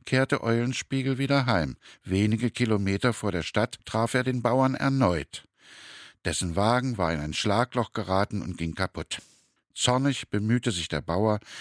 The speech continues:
eine gebrochene Achse und die Räder wieder heil zu machen. „Seht ihr“, sagte Eulenspiegel, „ich hab's euch doch gleich gesagt, am schnellsten geht es, wenn ihr langsam fahrt.“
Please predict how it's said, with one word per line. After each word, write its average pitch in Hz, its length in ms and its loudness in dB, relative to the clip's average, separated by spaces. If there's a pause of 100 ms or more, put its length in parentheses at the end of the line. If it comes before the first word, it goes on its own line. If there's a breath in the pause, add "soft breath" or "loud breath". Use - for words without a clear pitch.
(260 loud breath)
eine 98 220 0
gebrochene 104 600 -2
Achse - 380 -2
und 85 160 -6
die 90 60 -2
Räder 98 400 2
wieder 104 260 0
heil 85 260 -2
zu - 180 -6
machen. 69 380 -12 (380 loud breath)
„Seht 110 500 0
ihr“, 156 340 4 (440 loud breath)
sagte 170 420 2
Eulenspiegel, 151 560 4
„ich 123 140 0
hab's 120 180 -2
euch 120 180 -2
doch 123 200 0
gleich 170 340 4
gesagt, 85 540 -2
am 82 140 -4
schnellsten 92 760 -2
geht 135 200 0
es, - 220 -2 (320 loud breath)
wenn 131 160 0
ihr 156 160 0
langsam 104 560 0
fahrt.“ - 480 -14